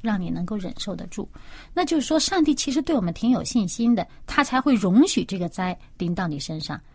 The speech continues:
他相信你能靠着他加的力量能够度过。那么，呃，如果上帝觉得这个灾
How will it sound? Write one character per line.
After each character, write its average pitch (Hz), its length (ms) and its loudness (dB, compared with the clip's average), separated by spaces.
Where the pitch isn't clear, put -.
他 247 140 0
相 247 260 4
信 233 200 0
你 160 100 -2
能 165 120 -4
靠 214 240 -2
着 170 120 -6
他 196 280 -4
加 208 180 0
的 196 80 -4
力 196 160 -2
量 170 180 -6
能 170 140 -2
够 190 100 -2
度 190 220 -2
过。 - 240 -10
那 302 140 6
么， 320 160 6
呃， 247 220 4
如 330 260 10
果 208 220 2
上 277 280 4
帝 226 240 0
觉 208 180 0
得 240 120 2
这 226 120 0
个 185 120 -2
灾 202 300 -2